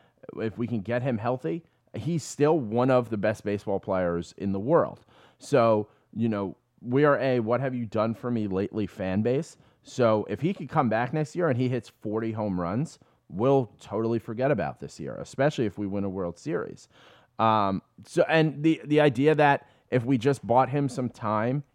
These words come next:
he'd be fine for maybe the World Series, I kind of agree with. If you, if you take him off that A L C S roster,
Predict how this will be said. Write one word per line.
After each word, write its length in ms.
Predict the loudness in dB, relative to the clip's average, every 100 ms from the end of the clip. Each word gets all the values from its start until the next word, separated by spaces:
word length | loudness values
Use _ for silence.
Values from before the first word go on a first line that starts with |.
| _
he'd 180 | -4 -2
be 120 | -4
fine 420 | -2 0 2 0
for 160 | -2 -2
maybe 320 | -2 -2 -2
the 120 | -2
World 340 | -2 -2 -2
Series, 540 | -4 -4 -2 0 -2 -8 _ _ _ _ _ _ _ _
I 140 | 2 4
kind 220 | 2 2
of 80 | 2
agree 200 | 2 4
with. 220 | 2 2
If 160 | -4
you, 100 | -4 -2
if 140 | 0
you 100 | 0
take 260 | 0 -4 0
him 160 | -2
off 280 | 0 0 2
that 140 | 2 2
A 240 | 2 2
L 340 | 4 4 4 0
C 280 | -4 0
S 180 | 0 0
roster, 580 | 2 2 2 0 0 0